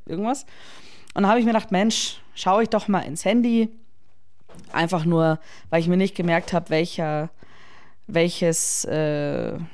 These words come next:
Gate das ist, wo wir hin müssen und hab mir gedacht, ich schau jetzt einfach mal nach. Oder welche Uhrzeit auch genau, irgendwas. Und dann steht da eine S M S. Erstmal S M S schon auffällig, weil normalerweise kommen per S M S nur schlechte Nachrichten. Ich hab halt gedacht, ja, mei,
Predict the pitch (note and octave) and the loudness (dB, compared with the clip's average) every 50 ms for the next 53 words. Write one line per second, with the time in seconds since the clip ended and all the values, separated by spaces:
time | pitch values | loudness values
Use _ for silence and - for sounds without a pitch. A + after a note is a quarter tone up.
0 | - - - - - D#3 E3+ G3+ - - A#3+ - - - A3 - G#3+ G#3 G3 G3+ | -14 -14 -8 -2 2 2 2 2 2 2 2 2 2 0 0 2 2 2 4 4
1 | F#3+ G3+ G#3 G3+ G3+ G3+ G3+ - - G3+ F#3+ F#3 F#3 F3+ F3 - - D#3+ D#3 D#3 | 6 6 6 6 4 4 2 2 0 2 2 2 2 2 0 -2 -2 -4 -2 -2
2 | E3+ F3 E3+ E3 E3 D#3+ E3+ - - D#3+ - F3 D3+ D#3 D#3+ - D#3+ D#3+ E3 D#3+ | 0 0 0 0 0 -2 -2 -4 -6 -4 0 2 2 2 2 2 0 0 0 0
3 | C#3+ C3+ C3 B2 D3+ F3+ A3 - - - - - - - - - E3 D#3 E3 E3 | 0 -2 -2 -2 0 -2 -2 -4 -8 -14 -16 -16 -12 -4 0 2 4 4 4 2
4 | D#3 - G#2+ D3 G#3+ G#3+ A3+ G3 E3 D#3+ F#3 - - F#3 F3 F3 E3+ E3 E3+ F3 | 2 0 0 0 0 2 2 2 2 2 0 0 -2 -4 0 2 4 4 4 4
5 | F3 E3+ - E3+ E3 F3 E3+ E3 E3+ - - - - - - - - - - - | 4 2 0 -2 -2 0 0 -2 -2 -4 -10 -14 -16 -16 -16 -16 -16 -16 -16 -16
6 | - - - - - - - - - - - - - - - - - C#4 D4 F#4+ | -16 -16 -16 -16 -16 -16 -16 -16 -16 -16 -16 -16 -16 -16 -8 0 2 4 6 6
7 | C#4 A#3+ G#3+ - - - F3 E3 D#3+ - F3+ F3 F3+ G#3 C4 E4+ F#4+ - - - | 6 6 4 2 2 2 0 0 2 4 4 4 6 6 4 4 2 0 -6 -12
8 | - - - - - - - - - - - - - - - - G3 G3 F3+ F#3 | -16 -16 -16 -16 -16 -16 -16 -16 -16 -16 -16 -16 -16 -12 -6 0 2 4 4 4
9 | F#3 - G3 E3+ D#3+ - E3 - F4+ - - - - - - F#3 G3+ - - G#3 | 4 2 0 0 0 0 0 0 0 0 -2 -4 -4 0 0 0 2 4 4 6
10 | G3+ G3 E3+ - - - - F#3 - - F#3+ - - - G3 - - F3+ G#3 - | 6 6 4 2 2 0 0 0 0 0 0 0 0 0 2 2 2 2 2 2
11 | - B3+ B3+ C4 C4+ C4 C4 - - - - - - - - - - - - F#3 | 2 2 4 4 2 2 -2 -10 -16 -16 -16 -16 -16 -16 -16 -16 -14 -8 0 2
12 | F#3+ F#3 F#3+ G3 G3 G3 G3 F#3 F3+ E3+ F3+ G3 G3+ F#3+ F#3+ F#3+ G3 F#3 F#3+ F#3+ | 4 6 6 6 6 6 4 4 4 4 4 4 4 4 4 4 4 4 2 2
13 | F#3 F#3 F3+ F3+ F3+ - - G3 F#3+ G3 F#3+ G3 F#3 D#3+ F3+ F#3 - F3 - - | 4 4 4 2 2 0 0 2 2 2 2 2 2 2 2 2 0 -2 -2 -2
14 | F3+ - F#3 F3+ - F3 E3+ - - D3 D3+ D#3+ G#3 A3+ A#3 A3 - - F#3+ F3+ | -2 -2 -2 -2 0 -2 -2 -2 -4 -2 0 0 2 2 0 -2 0 -2 -2 0
15 | - F#3 G3 F#3+ - F#3 E3+ E3 - - - A#2 C#3+ D#3 D#3 D3+ D3 D#3 E3+ | 0 0 0 0 0 0 -2 -2 -4 -4 -2 0 0 2 2 2 2 2 2